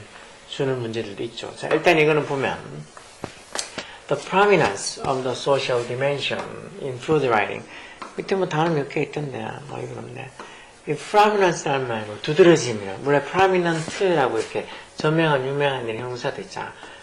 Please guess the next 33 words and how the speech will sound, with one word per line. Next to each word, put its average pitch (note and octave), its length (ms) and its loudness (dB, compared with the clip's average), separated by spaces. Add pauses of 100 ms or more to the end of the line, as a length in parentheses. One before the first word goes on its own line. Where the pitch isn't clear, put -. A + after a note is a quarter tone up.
그러니까 - 100 0
어떤 D3 260 4
두드러짐. D#3 500 4 (3750)
뭐 B2 140 -2
어떤 A#2+ 260 -6
뭐 A2 140 -4
흔히 B2+ 260 -6
부각, C3 440 0 (240)
두각 C#3 420 0
이런 B2+ 200 -4
소리 - 200 -10
하잖아요. A2+ 320 -8
그죠? - 240 -16 (400)
그러니까 E3 80 -2
social G3+ 480 4
dimension D3+ 480 2
in A#2 120 -4
food D#3 220 2
writing. G#2 420 -2
즉 - 220 -4
음식에 A3 520 0
관한 D3 340 2
글을 C#3 260 0
쓴 C#3 260 -4
거에 C3 180 2
있어서 A2 500 -6 (380)
이런 D#3 180 2
소셜 G3+ 420 2
디멘션, D3 520 0
디멘션이 F#3+ 540 2
차원이라는 F#3 920 -2
말도 A2+ 220 -8
있고 - 420 -6